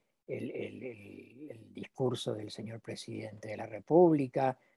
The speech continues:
anunciando una serie de medidas muy pensadas, muy equilibradas, realmente hay que felicitarlo, porque no se está moviendo con, en una guerra de,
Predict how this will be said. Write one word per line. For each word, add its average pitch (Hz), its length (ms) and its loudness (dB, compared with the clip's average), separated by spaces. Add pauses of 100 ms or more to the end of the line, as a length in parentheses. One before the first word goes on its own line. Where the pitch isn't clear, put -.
(120)
anunciando 117 560 -4
una 110 120 -4
serie 117 240 -2
de 113 100 -6
medidas 147 560 4 (300)
muy 165 180 8
pensadas, 190 720 10
muy 156 200 4
equilibradas, 143 800 6
realmente 123 400 -4
hay 110 40 -2
que 110 100 -12
felicitarlo, 135 920 4 (500)
porque 120 220 -8
no 123 140 -4
se 120 120 -4
está 123 180 -4
moviendo 117 640 -2
con, 104 560 -8 (440)
en 117 160 -8
una 113 260 -8
guerra 113 420 4
de, 104 540 -8